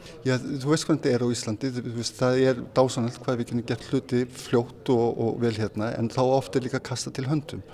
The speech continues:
og það er kannski sem háði líka stjórnas-, stjórnlagaþings, eh, ráðsferlinu var að það var óskýrleiki, það var óskýrleiki um stöðu stjórnlagaráðs, óskýrleiki um umboð þess, óskýrleiki um hvað ætti að breyta, óskýrleiki um, eh,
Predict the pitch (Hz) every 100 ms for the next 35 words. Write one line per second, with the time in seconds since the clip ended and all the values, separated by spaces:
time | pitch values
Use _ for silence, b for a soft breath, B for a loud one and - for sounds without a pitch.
0 | B B B B - - 123 135 131 135
1 | 127 127 113 135 143 131 123 - 139 127
2 | - - 143 - 113 135 127 120 113 156
3 | - - - 71 71 - - - 113 113
4 | 110 117 123 - 104 120 143 - 135 117
5 | 123 107 135 B B B - 127 147 135
6 | 123 139 139 135 156 165 - 160 107 -
7 | 101 110 117 123 139 - 151 143 135 139
8 | 131 123 117 113 - - 151 147 - 139
9 | - 131 123 123 - 131 131 - 135 127
10 | - 107 135 156 - 147 123 - 127 123
11 | 131 - 123 117 113 117 123 113 147 156
12 | 143 120 135 127 131 127 - 127 135 B
13 | B - 127 - 123 120 117 120 117 110
14 | 120 113 110 - 110 110 107 107 - -